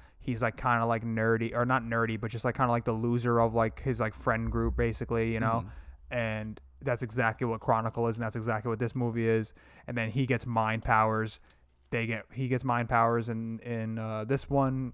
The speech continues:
Speaker 1: and the same thing with Chronicle. And then he turns evil, just like in Chronicle, you
Speaker 2: Yeah.
Speaker 1: know what I mean? Like, it, it, it's got, it, they had to have taken a lot of it from this movie.
Speaker 2: Yeah, more than likely so. But, yeah, at this point, like, he,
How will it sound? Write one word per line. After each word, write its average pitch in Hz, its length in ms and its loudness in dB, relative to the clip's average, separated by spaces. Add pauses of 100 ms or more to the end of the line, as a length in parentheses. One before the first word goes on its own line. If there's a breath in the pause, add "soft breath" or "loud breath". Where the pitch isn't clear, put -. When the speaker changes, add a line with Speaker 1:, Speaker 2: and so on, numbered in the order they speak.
(120)
Speaker 1:
and 123 140 -4
the 113 100 -2
same 117 180 -2
thing 113 120 -4
with 113 100 -4
Chronicle. 117 680 2
And 120 160 -4
then 107 380 -4
he 131 140 -2
turns 110 280 -6
evil, 123 480 2
just 120 260 -2
like 120 180 -2
in 123 80 -2
Chronicle, 117 400 4
you 117 40 2
Speaker 2:
Yeah. 117 60 0
Speaker 1:
know 120 60 4
what 120 80 4
I 120 40 0
mean? 127 100 2
Like, 135 140 6
it, 156 100 4
it, 156 300 6
it's 143 120 -2
got, 135 300 12
it, 135 140 2
they 151 100 4
had 135 240 4
to 117 80 0
have 117 220 -2
taken 113 480 -6
a 113 100 -2
lot 107 240 0
of 101 80 -10
it 92 140 -12
from 104 440 -12
this - 160 -14
movie. 110 140 -12 (220)
Speaker 2:
Yeah, 117 180 -2
more 120 220 -2
than 98 120 -6
likely 80 360 -8
so. 78 420 -8
But, 98 340 -6 (680)
yeah, 107 240 -2
at 90 60 -4
this 98 120 -8
point, 95 240 -8
like, 90 160 -10
he, 104 220 -10